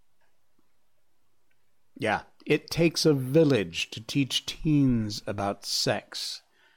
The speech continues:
No, it doesn't. Keep your freaking hands off our kids. We say it all the time on this show, and somebody's just not listening. What's it gonna take?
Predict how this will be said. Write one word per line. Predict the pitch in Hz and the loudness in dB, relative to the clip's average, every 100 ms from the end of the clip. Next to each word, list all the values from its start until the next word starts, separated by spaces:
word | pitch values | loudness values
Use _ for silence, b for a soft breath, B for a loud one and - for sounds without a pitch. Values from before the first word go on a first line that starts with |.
| _ _ _ _ | _ _ _ _
No, | - | -16
it | 87 - | -16 -8
doesn't. | 113 123 131 165 - _ _ _ _ - | -4 -2 -2 -4 -8 _ _ _ _ -4
Keep | 113 - | -4 -2
your | 85 | -6
freaking | - - 160 196 226 | -6 0 2 4 2
hands | 170 190 185 180 170 | 4 4 4 4 4
off | 151 - | 2 2
our | 147 | 0
kids. | - - 143 135 127 123 - | 0 2 4 4 -2 -10 -8
We | 101 | -4
say | - - - 190 208 | 0 0 2 2 2
it | 196 - - | 0 -6 2
all | 185 208 | 6 6
the | 208 175 | 6 0
time | - 151 143 143 | 0 2 4 4
on | 131 123 | 4 2
this | 120 | 0
show, | - - 120 120 - | -2 -2 0 0 -2
and | 104 95 92 - | -6 -6 -8 -12
somebody's | - - - 185 185 131 104 104 107 - b b b _ | -8 -4 -2 0 0 0 -2 -4 -6 -10 b b b _
just | - 135 - - - | -2 0 -2 -8 -6
not | 123 117 - - _ _ | -2 -2 -4 -10 _ _
listening. | 101 92 - - - _ b b b b _ - | -10 -6 -8 -10 -20 _ b b b b _ -12
What's | 107 - 135 | -10 -4 -4
it | 131 | -2
gonna | 131 127 | -4 -4
take? | - 107 - - | -6 -12 -14 -20